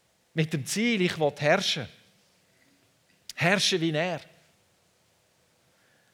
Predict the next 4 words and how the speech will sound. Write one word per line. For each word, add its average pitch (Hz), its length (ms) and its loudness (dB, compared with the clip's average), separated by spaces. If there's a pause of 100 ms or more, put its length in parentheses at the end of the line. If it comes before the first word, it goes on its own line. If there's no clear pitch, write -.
(500)
Und 117 160 -14
was 113 160 -8
kommt? - 520 -4 (1160)
Weisheit 120 480 -2